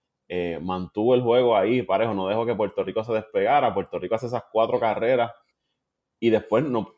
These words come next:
apenas conectaron, me parece que fueron tres hits o algo así después de esa,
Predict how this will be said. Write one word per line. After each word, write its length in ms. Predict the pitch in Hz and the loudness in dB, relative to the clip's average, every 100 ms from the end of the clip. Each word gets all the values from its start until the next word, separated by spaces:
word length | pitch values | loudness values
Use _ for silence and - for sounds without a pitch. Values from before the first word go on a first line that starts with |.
| - | -4
apenas 440 | 90 92 98 147 | -2 -2 -2 -4
conectaron, 500 | 139 117 - 104 131 | -2 -4 -2 -2 0
me 60 | 120 | 0
parece 260 | 101 104 | 0 -2
que 100 | 120 | -6
fueron 300 | 117 123 120 | -2 -2 -2
tres 260 | 101 107 104 | -2 -4 -2
hits 300 | 101 135 - | -2 -2 -4
o 460 | 95 90 85 73 - | -6 -4 -4 -6 -10
algo 240 | 64 87 113 | -10 -4 -2
así 180 | 101 110 | -2 -4
después 260 | 104 90 | -4 -4
de 60 | 98 | -6
esa, 460 | 117 104 90 80 | -2 0 0 -2